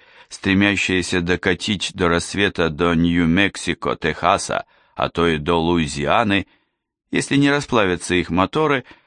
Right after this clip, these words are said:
даже они, казалось, понимали, что необходимо терпеть, что попытка прорваться вне очереди никчёмна. Не знаю, долго ли продлилось это состояние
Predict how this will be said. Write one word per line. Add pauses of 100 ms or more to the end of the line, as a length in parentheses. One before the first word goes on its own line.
(300)
даже
они,
казалось,
понимали,
что
необходимо
терпеть, (1080)
что
попытка
прорваться
вне
очереди
никчёмна. (1300)
Не
знаю,
долго
ли
продлилось
это
состояние